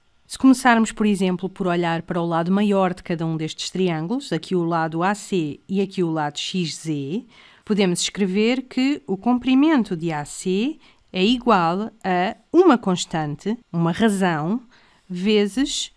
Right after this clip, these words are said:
o comprimento do lado X Z, sendo que esta constante, aqui no nosso exemplo, era o três.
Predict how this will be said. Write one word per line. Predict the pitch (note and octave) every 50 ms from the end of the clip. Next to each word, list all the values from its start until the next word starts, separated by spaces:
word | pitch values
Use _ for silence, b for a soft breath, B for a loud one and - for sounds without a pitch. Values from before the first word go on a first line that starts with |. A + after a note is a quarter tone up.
| _ -
o | A#3+ G3+
comprimento | - - E3+ D#3+ E3+ - F#3+ F#3+ G3 G#3 G#3+ A3+ B3 A#3+ -
do | A#3 G#3 A#3
lado | A3+ A3+ A#3+ A#3+ B3+ C4 A#3+ C#4+ C#4+ - _
X | - - - - - C4 B3 B3 B3+ C4+ - - - - _ _ _ _ - A#3+
Z, | A#3 - - D4 B3+ G#3+ G#3+ - - _ -
sendo | - - F#3 E3 D#3+ -
que | - -
esta | E3 D#3 - -
constante, | F3 - G3 G3+ F#3+ - - A3 G#3 A3 A#3+ A#3+ - - -
aqui | G3+ G3+ G3 - F3+
no | E3+ E3+
nosso | E3+ F3 E3+ E3+ - A3
exemplo, | G3 F3+ G#3 G#3 A3 A#3+ A#3 C4+ C4+ - -
era | - B3 B3+ C4 C#4+ D4 D4 _ _ _ _
o | - C4+ C#4+
três. | C#4 - C#4+ A#3+ A3 G#3 - - -